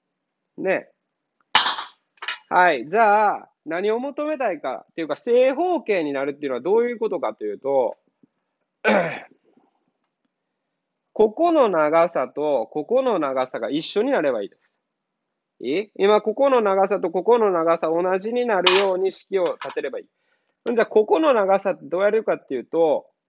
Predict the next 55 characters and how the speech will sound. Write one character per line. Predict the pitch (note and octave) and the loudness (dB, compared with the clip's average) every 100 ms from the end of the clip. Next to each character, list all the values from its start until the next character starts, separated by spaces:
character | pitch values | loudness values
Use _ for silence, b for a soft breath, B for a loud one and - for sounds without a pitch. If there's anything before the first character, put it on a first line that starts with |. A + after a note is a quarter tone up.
| - | 2
<clears throat> | G3+ A3 D3 - _ _ _ _ _ _ _ _ _ _ _ _ _ _ _ _ _ | 4 4 0 -20 _ _ _ _ _ _ _ _ _ _ _ _ _ _ _ _ _
も | E3+ A3 | -10 -8
と | C#4 | -6
も | C#4 C4+ | -6 -6
と | C4 | -8
こ | C4 A#3+ | -8 -8
こ | C#4 | -8
っ | |
て | - | -6
い | F3+ | -6
う | |
の | |
は | B2+ | -4
六 | C3+ C#3 | -6 -8
セ | - B3+ | -4 -4
ン | A3+ | -4
チ | C#3 | -6
だ | A#2 | -8
っ | - | -8
た、 | G#2+ G2+ | -10 0
六、 | E3 E3 G#3 | 0 2 2
六 | B3 - | 2 2
や | E3+ | -2
っ | - | -2
た | G#2+ | -14
の | - | -14
よ | |
ね。 | D2 C4+ _ _ _ _ _ _ _ _ C#3 | -16 -16 _ _ _ _ _ _ _ _ -2
い | D3 | -2
い？ | F3+ | 4
六 | C#4+ C#4 A#3 | 2 4 2
の | A3+ G#3 | 4 2
正 | - F#3 F3+ | 0 0 2
方 | F3 | 2
形 | D#3 | 0
を | E3 | 0
書 | C#3 | 0
い | C#3 | -2
て | D3 | -2
て、 | E3 | -2
そ | E3 A3 | 0 0
っ | |
か | C#4+ | 2
ら | A#3 | 2
二 | D#3+ | 2
エ | F3+ | 0
ッ | F#3+ | -2
ク | - | -8
ス | |
い | C3 | -8
っ | |
て | B2 | -6
る | B2 | -2
か | B2+ | 0
ら、 | A#2 | 0